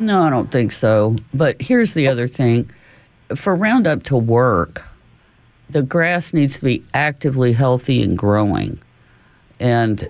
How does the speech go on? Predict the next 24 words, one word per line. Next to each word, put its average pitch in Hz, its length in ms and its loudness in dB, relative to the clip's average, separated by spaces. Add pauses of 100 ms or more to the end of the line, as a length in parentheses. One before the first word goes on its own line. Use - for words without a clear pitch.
(120)
that 160 280 -2
means, 120 800 0 (200)
you 127 120 2
know, 127 120 2
you're 120 200 0
gonna 120 200 2
have 117 200 0
to 95 80 -8
stimulate 135 600 0
growth 110 380 0
if 110 180 -2
it's, - 320 -6 (380)
'cause 139 140 -2
right 175 220 2
now, 123 560 2
most 147 300 0
of 127 60 0
our 113 120 2
turf 135 360 -2
grasses 107 420 -2
are 107 80 -4
just 110 300 -2
kinda 110 180 2
going 98 460 2